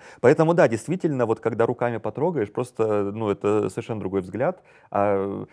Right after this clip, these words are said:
ну, конечно, безусловно, есть какие-то люди с суперразвитым абстрактным мышлением, которые, да, вот послушали лекцию, как-то в голове всё выстроили, и всё, и они прекрасно понимают. Но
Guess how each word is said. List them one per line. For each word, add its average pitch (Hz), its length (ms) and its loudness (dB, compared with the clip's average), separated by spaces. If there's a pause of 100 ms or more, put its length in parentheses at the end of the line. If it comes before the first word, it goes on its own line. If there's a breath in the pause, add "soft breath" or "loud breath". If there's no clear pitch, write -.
(160 loud breath)
ну, 175 100 0 (120)
конечно, 156 320 -2
безусловно, 131 520 -2
есть 131 220 -6
какие-то 113 340 -4
люди 117 240 -4
с 92 80 -10
суперразвитым 101 920 -4 (300 soft breath)
абстрактным 123 580 -2
мышлением, 131 540 -4
которые, 131 340 -2
да, 127 120 2
вот 98 120 2
послушали 120 400 -4
лекцию, 165 380 -2
как-то 120 260 -6
в 113 40 -8
голове 123 280 -4
всё - 180 -12
выстроили, 123 520 -8
и 151 140 -6
всё, 117 280 -4
и 95 80 -4
они 120 260 -4
прекрасно 123 400 -6
понимают. 104 560 -6
Но 110 280 -4